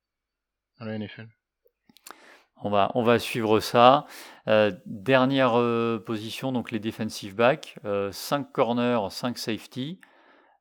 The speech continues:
Speaker 2: Alors, au niveau des corners, ça paraît pour le coup, à l'inverse des linebackers, plus que solide, avec Jesse Horn, donc notre rookie, euh, premier tour de l'an dernier, qui va revenir de blessure, Dante Jackson,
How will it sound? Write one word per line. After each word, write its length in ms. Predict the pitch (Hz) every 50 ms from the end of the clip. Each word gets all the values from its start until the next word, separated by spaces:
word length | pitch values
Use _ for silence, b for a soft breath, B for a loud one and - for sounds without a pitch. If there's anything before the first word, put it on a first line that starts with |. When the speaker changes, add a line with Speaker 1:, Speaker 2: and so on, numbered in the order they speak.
| _ -
Speaker 2:
Alors, 340 | 110 110 110 107 101 107
au 100 | 143 143
niveau 280 | 147 151 156 147 143 143
des 140 | 131 131 127
corners, 640 | - 131 117 117 117 123 123 127 120 110 95 95 - _ _ _
ça 280 | - - - 117 104
paraît 320 | - - 117 107 110 117 110
pour 220 | - _ - 113
le 120 | 110 107 101
coup, 400 | - - - 123 123 117 113 110
à 100 | 107 101
l'inverse 400 | 104 107 113 113 110 127 117 110
des 100 | 101 110
linebackers, 760 | 110 107 107 110 101 104 104 - - - 110 107 98 - - - _ _
plus 280 | - 151 165 170 - -
que 140 | - 156 135
solide, 520 | - - - 120 117 127 165 170 175 175 B B B B B B B B B
avec 340 | - 107 95 104 104 90 87
Jesse 300 | - 143 139 - - 139
Horn, 440 | 135 135 135 127 117 110 98 95 92
donc 220 | 95 101 98 87 _ -
notre 300 | 104 98 - - - 98
rookie, 500 | 90 95 101 98 _ - - 113 107 101
euh, 140 | 92 90
premier 360 | - - - 104 101 101 104 92
tour 200 | - 110 107 104
de 80 | 107
l'an 120 | 104 101 101
dernier, 320 | 101 101 101 107 110 110
qui 140 | 104 - 98
va 80 | 98
revenir 340 | 95 85 98 95 98 101 98
de 120 | 92 95 90
blessure, 500 | 92 98 92 - - - 151 170 175 _ B B B B B B
Dante 400 | - 113 135 147 147 135 - 143
Jackson, 480 | 123 110 127 120 117 - - 135 127